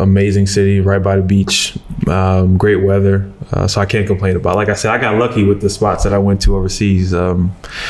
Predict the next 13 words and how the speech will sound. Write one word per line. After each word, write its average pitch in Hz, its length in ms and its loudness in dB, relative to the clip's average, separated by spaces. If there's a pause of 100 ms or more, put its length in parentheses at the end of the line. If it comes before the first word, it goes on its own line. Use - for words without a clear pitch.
(340)
but 127 160 0
yeah, 135 280 2
it - 80 -4
was 123 160 2
a 113 40 2
great 113 440 -2
league, 123 420 -2
tough. - 440 -6 (240)
Um, 92 720 2 (480)
like 98 220 -2
I 101 40 -2
said, 98 220 0
but 98 200 2